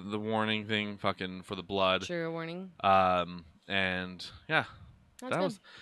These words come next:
Speaker 1: pretty much it. Like, it was just our fucking weekend. Oh, one more thing. Fucking, uh, my camera.
Speaker 2: Mm-hmm.
Speaker 1: So, you know the lens that we use here?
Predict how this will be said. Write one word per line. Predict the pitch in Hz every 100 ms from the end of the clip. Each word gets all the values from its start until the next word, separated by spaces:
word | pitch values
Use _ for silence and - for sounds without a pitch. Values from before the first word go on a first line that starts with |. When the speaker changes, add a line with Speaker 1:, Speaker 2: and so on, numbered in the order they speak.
| - _
Speaker 1:
pretty | - 262
much | 202 -
it. | 165 190
Like, | 135 120
it | 131
was | 131
just | 143 147
our | 123 107
fucking | 131 123 107
weekend. | 110 113 127 123 123
Oh, | 147
one | 135 143 170
more | 180 147
thing. | 151 143 143 - - _ _ _ _ _
Fucking, | 139 - 127 107
uh, | 101 95 92 - - - - - _ _ _ _ _ _ _ _ _ _ _ _ _ _ -
my | 101
camera. | - 117 98 110 135 151 - -
Speaker 2:
Mm-hmm. | 180 175 160 175
Speaker 1:
So, | - - 113 104
you | 113
know | 110
the | 101
lens | 98 104 104
that | 104
we | 95
use | 95 101 -
here? | 120